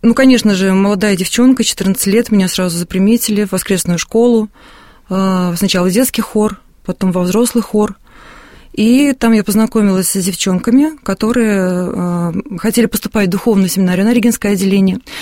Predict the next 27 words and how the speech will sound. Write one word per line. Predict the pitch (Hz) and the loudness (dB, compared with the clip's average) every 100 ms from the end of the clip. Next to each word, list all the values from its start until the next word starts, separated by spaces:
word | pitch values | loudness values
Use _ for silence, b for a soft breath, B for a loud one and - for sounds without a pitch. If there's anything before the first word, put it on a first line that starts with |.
| B | B
Собственно | B 254 240 214 | B 2 4 2
говоря, | 214 220 247 | 2 2 0
эта | - | 0
мысль | 196 202 - 180 - | 0 0 -2 -6 -2
тоже | 214 202 | 0 2
меня | 202 190 | 4 2
не | |
оставляла, | 180 - 196 220 285 277 | 0 -2 0 0 2 0
и | |
после | 214 202 202 | -2 -2 0
одиннадцатого | 214 202 185 | 0 0 -2
класса | 185 208 233 185 | 0 -2 -2 -6
я | |
поступила | - 180 202 190 | -8 -8 -2 0
на | 180 | 0
Регинское | 180 175 170 - 165 | -2 -2 -4 -6 -6
отделение | 160 156 151 190 285 - - | -4 -4 -2 -2 -4 -6 -4
при | 226 226 294 | -2 -2 -6
Самарской | - 226 214 202 220 | -2 0 2 0 -2
духовной | 208 226 208 202 | -2 2 2 2
семинарии, | - 202 202 190 185 180 B B B B B B B | 2 2 2 0 -2 -4 B B B B B B B
закончила | 185 180 196 - 170 156 - 202 220 277 - _ B B B B | -4 -2 -2 -2 -2 -2 -2 0 2 0 -4 _ B B B B
обучение | 196 220 - 220 208 202 | 0 0 2 2 4 2
там, | - 190 180 180 | -2 -2 -2 -2
вышла | 175 226 226 175 | 0 0 0 -2
замуж. | 170 170 160 160 202 - - - _ _ - - - - - | -2 -2 -2 -2 -4 -6 -14 -20 _ _ -20 -20 -20 -20 -6
М, | 190 185 180 175 170 170 165 165 254 | -2 0 0 0 0 -2 -2 -2 -4